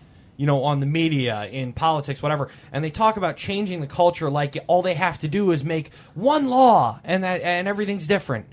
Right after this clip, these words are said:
All they have to do is everyone can just tone it down a little and everything's different. No, it never, it, it,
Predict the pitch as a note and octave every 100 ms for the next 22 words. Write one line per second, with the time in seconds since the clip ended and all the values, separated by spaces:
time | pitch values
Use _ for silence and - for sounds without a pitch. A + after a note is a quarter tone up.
0 | - - E3 G3 G#3+ G#3+ G3 A3+ G#3 A3
1 | A3+ A#3+ A3 A3 G#3 G3+ - G#3+ G#3+ F3+
2 | F#3+ G3 F#3+ E3 C3+ A#2+ C3 D#3+ E3 D#3
3 | C#3 E3 C3+ E3 A3+ F#3 C3+ G3 A3+ G#3+
4 | - D#3+ D#3+ C#3